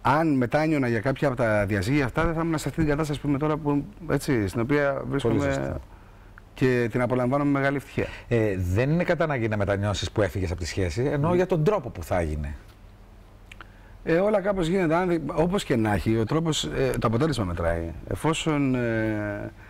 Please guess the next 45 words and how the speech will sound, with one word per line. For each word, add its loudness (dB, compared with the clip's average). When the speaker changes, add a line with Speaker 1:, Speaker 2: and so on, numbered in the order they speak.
Speaker 1:
το -2
κάθε 2
τι 2
εμπεριέχει 2
τη 2
λέξη 0
χωρισμός 2
μέσα, 0
έτσι, -2
όπως 0
και -4
να 2
γίνει. 0
Speaker 2:
Είσαι 2
ροκ, 0
Χρήστο, 0
δεν 4
το 4
Speaker 1:
Κα-, 4
Speaker 2:
παίζεις 0
ροκ. 2
Speaker 1:
ναι, 4
όχι, 2
όχι. 2
Speaker 2:
<laughs> 0
Speaker 1:
Δεν, 2
δεν -2
το -2
παίζω. 2
Speaker 2:
Από 2
αυτά 0
που -2
λες, 4
Speaker 1:
Δεν 0
Speaker 2:
δηλαδή. 2
Speaker 1:
το 2
παίζω 2
τίποτα. -2
Ε, 0
είμαι -2
αληθινός, 0
σου -6
είπα, 0
και 0
ειλικρινής. 0